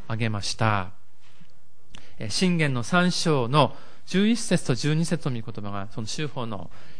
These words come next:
えー、左下のところに、まあ、印刷をしました。ちょっとこのところをお読みしたいと思います。「我が子よ、主の懲らしめをないがしろにするな。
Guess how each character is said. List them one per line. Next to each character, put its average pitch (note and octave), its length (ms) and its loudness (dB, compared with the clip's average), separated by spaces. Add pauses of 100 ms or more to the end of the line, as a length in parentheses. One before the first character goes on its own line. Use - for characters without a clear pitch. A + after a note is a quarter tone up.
え A#2+ 120 -4
ー、 - 20 -4
左 C#3 320 2
下 D3+ 200 0
の D3+ 120 2
と D3+ 100 2
こ D3+ 100 2
ろ C#3 80 4
に、 E3+ 240 2 (320)
ま A2 100 -2
あ、 G#2+ 40 -2
印 D3 200 2
刷 C3 300 -2
を A2 180 -2 (280)
し - 240 -2
ま G#2+ 100 -2
し - 80 -2
た。 F#2+ 180 -2 (360)
ち - 80 -4
ょ - 20 0
っ - 20 -2
と E3 120 -2
こ F#3 100 2
の F3+ 100 4
と F#3 100 0
こ E3+ 100 2
ろ D#3 120 4
を - 20 4
お A2+ 60 4
読 D#3 160 4
み E3+ 100 4
し - 80 0
た E3 100 6
い D3+ 80 2
と - 80 0
思 G2 140 0
い F#2 40 -4
ま F#2 140 -4
す。 - 240 -2 (1800)
「我 E3+ 140 10
が A3 140 10
子 D#3 200 6
よ、 B2+ 280 6 (140)
主 - 200 2
の D#3+ 160 6
懲 - 140 4
ら D#3+ 120 8
し - 180 0
め C#3 120 2
を A#2 260 2
な B2+ 160 6
い E3+ 80 6
が E3 160 4
し - 180 0
ろ C#3+ 140 4
に C3+ 140 2
す - 180 -2
る B2 80 0
な。 A2+ 180 0